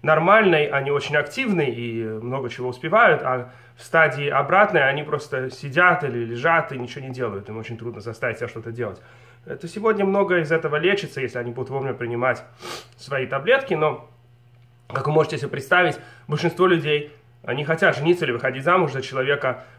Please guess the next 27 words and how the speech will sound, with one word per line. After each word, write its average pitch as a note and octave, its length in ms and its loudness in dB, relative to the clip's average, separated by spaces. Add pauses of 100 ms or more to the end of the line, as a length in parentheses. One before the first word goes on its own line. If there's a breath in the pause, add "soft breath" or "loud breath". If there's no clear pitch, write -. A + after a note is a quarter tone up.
у A#2+ 100 -8
которого B2 640 -2 (180)
такая B2+ 260 0
болезнь, D3+ 380 2
не D3+ 80 -4
зная, D3 260 4
во C3+ 80 0
всяком A#2+ 220 -6
случае, B2+ 220 -8
на B2+ 80 -4
что B2+ 180 -6
они A#2 160 -4
идут. A2+ 260 -10
Это - 140 -16
очень G#2+ 240 -10
серьезные G#2 560 -10 (220)
вещи. D#3 320 -8
Если A2+ 160 -8
они B2 160 -6
не B2 100 -8
перестают D3 540 -2
принимать B2+ 340 -2
свои B2 140 -6
таблетки, A#2 480 -6
то A#2+ 120 -12
это A2+ 140 -10
очень A#2 340 -6